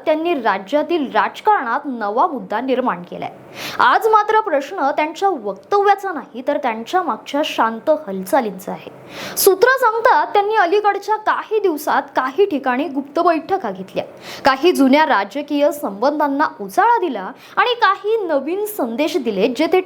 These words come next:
सत्ताधाऱ्यांना उद्देशून आहेत. काहींचं म्हणणं आहे की धंगेकर आता एक नवीन रणनीतीचा भाग आहेत,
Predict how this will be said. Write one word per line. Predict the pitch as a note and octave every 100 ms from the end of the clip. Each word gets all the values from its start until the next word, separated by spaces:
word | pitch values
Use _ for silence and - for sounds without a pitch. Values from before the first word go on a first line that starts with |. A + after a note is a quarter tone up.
| -
सत्ताधाऱ्यांना | B3+ - - E4+ B3 G#3+ A3+ G#3+ B3+
उद्देशून | - A#3+ E4+ - C4
आहेत. | F3+ - - - - - -
काहींचं | F#3 F3 E4+ F#4+ G#4
म्हणणं | F4+ D#4+ F#4
आहे | F#4 D#4 D#4+
की | E4+ G4 G#3+
धंगेकर | G3+ G3+ F#4+ A4+ C4+ E4+
आता | F#4+ G#4+ A4
एक | G#4+
नवीन | D#4+ D4 E4 F#4+ F4
रणनीतीचा | A#3+ A#3+ E4+ C#4 A#3+ - C4
भाग | A#3 G#3
आहेत, | F#3 -